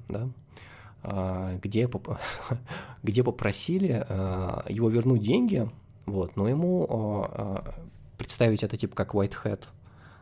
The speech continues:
то есть такой хакинг, да, условно говоря, э, за что ему, м, хотели, а, десять миллионов выдать долларов. То есть, ну, как бы, довольно большие деньги,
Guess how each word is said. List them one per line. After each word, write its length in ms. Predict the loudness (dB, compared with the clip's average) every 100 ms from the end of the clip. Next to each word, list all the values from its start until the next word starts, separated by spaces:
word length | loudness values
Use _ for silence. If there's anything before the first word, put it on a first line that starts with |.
| -14
то 100 | -10
есть 280 | -10 -10 -10
такой 220 | -6 -4
хакинг, 500 | -2 -2 0 -4 -6 -12 -14
да, 120 | -6 -6
условно 340 | -6 -6 -4
говоря, 280 | -4 -4 -6 -10 -16 -20 -20 -20 -12
э, 400 | -8 -6 -6 -6
за 120 | -6
что 180 | 0 4
ему, 480 | 6 4 4 2 -2 -10 -20 -20 -20 -14
м, 920 | -6 -4 -2 -4 -4 -4 -4 -6 -8 -12 -18
хотели, 840 | -12 -6 -6 -2 0 4 4 2 0 -8 -20 -20 -20 -20 -20 -20 -20 -20 -20 -12
а, 260 | -4 -2 -2
десять 400 | -2 0 0 2
миллионов 400 | 2 4 2 0
выдать 300 | -4 -6 -8
долларов. 400 | -2 0 0 -4 -12 -20 -20 -20 -20 -20 -18
То 60 |
есть, 140 | -10 -4
ну, 140 | -2
как 200 | -2 -4
бы, 220 | -4 -6 -6 -10 -14 -20 -20 -20 -20 -20 -20 -12
довольно 260 | -2 0 2
большие 260 | 0 0 -2
деньги, 280 | -2 -4